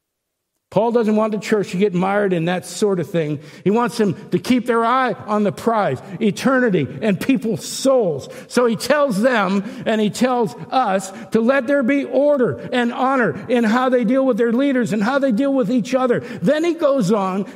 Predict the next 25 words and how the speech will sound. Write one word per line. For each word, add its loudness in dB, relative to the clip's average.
to 2
teach 0
them 2
how 0
to 0
deal 0
with 0
each -2
other 0
and 2
with 2
those 2
outside -2
the 2
church. -6
Verse 2
fourteen, 0
"And 2
we 2
urge 2
you, 2
brothers, 2
admonish 2
the 0
idle, 0